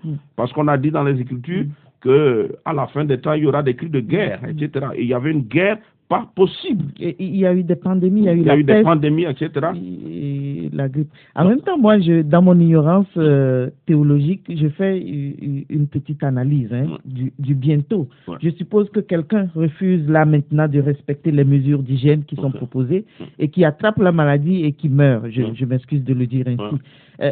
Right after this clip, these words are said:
Speaker 1: le bientôt pour lui, est-ce
Speaker 2: C'est
Speaker 1: que
Speaker 2: là-bas.
Speaker 1: c'est, c'est, est-ce que c'est pas là-bas ?
Speaker 2: C'est là-bas, mon ami,
Speaker 1: Voilà.
Speaker 2: c'est pas
Speaker 1: Donc,
Speaker 2: fini.
Speaker 1: est-ce qu'il faut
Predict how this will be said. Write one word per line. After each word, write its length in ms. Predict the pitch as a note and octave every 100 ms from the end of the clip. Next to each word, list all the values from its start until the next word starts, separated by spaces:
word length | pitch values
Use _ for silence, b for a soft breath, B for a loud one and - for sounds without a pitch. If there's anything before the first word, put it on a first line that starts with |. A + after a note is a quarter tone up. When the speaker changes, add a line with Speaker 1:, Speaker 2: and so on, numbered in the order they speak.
| -
Speaker 1:
le 160 | E3+
bientôt 460 | E3+ F3+ F#3+ - C4
pour 240 | - F3
lui, 220 | F3+ G#3+ G#3
est-ce 160 | F3+
Speaker 2:
C'est 60 | -
Speaker 1:
que 40 |
Speaker 2:
là-bas. 420 | F3 - F3+ D3 B2
Speaker 1:
c'est, 160 | F3 F3
c'est, 60 |
est-ce 140 | E3+ -
que 120 | F3 F3
c'est 160 | D3
pas 180 | E3 D3+
là-bas ? 320 | C3+ C3 C3 - -
Speaker 2:
C'est 100 | G#2+
là-bas, 360 | B2 D3 G2+ -
mon 100 | A#2+
ami, 120 | A#2+
Speaker 1:
Voilà. 220 | B2+ B2+
Speaker 2:
c'est 60 | A#2+
pas 100 | G2
Speaker 1:
Donc, 200 | E3+ F#3+ - _ b b
Speaker 2:
fini. 100 | B2
Speaker 1:
est-ce 160 | F#3 G3+
qu'il 140 | G#3+
faut 240 | G#3 G3